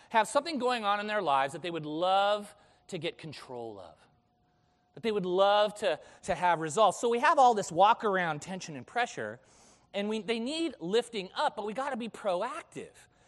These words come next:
And that's what we see God doing. There's a person that's stuck,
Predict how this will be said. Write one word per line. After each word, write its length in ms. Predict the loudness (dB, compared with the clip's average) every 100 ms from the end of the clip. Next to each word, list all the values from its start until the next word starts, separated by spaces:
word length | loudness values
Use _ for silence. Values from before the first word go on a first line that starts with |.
| _
And 100 | -6
that's 140 | -4 -4
what 80 |
we 100 | -6
see 220 | -6 -6 -6
God 480 | 0 2 4 2
doing. 300 | -4 -6 -4
There's 160 | -6 -8
a 20 |
person 380 | -6 -6 -6 -8
that's 160 | -10 -8
stuck, 520 | -6 2 2 2